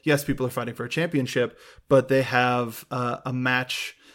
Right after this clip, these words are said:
that, uh, oh, I forget the name of it, but it's essentially a casket match where you have to throw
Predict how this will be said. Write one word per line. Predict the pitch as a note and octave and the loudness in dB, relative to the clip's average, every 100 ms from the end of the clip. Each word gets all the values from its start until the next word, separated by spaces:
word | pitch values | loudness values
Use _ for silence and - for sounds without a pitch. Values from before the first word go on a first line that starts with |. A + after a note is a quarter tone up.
| _ _ | _ _
that, | B2 B2+ B2 A#2+ - | -6 0 0 0 -4
uh, | B2+ A#2+ A#2+ | -8 -6 -4
oh, | C3 B2+ | -4 -6
I | |
forget | - C3+ C#3+ | -4 -2 0
the | C#3+ | 2
name | C#3 C3+ | 2 2
of | B2 | 0
it, | A#2 | 2
but | C3+ | 2
it's | D3 | 2
essentially | D#3+ G3 F#3 E3 | 0 0 2 2
a | |
casket | E3 D3 C#3+ C#3 | 4 2 2 -4
match | C3+ C3 C3 | -4 -4 -6
where | |
you | B2+ | -6
have | B2 | -8
to | C#3+ | -10
throw | - E3+ F3 - | 0 4 4 2